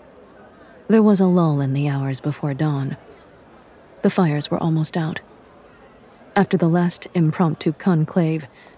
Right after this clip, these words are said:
the Chinese military had, without actually agreeing to do so, stood down for the night. The officers who had joined the parley in the middle of the ash-strewn street were mid-level at best.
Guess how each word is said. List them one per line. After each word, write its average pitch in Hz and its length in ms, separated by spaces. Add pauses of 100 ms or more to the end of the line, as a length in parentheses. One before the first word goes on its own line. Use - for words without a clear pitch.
(180)
the 180 80
Chinese 190 520
military 175 680
had, 151 400 (480)
without 214 420
actually 165 480
agreeing 143 540
to - 100
do 170 240
so, 131 400 (480)
stood 156 380
down 139 320
for 151 120
the 139 120
night. 131 320 (1200)
The 214 140
officers 165 500
who 165 80
had 151 220
joined 151 300
the - 140
parley 151 460
in 151 100
the 147 80
middle 156 320
of 139 140
the - 160
ash-strewn 156 680
street - 540 (120)
were 165 120
mid-level 147 580
at 131 160
best. 143 380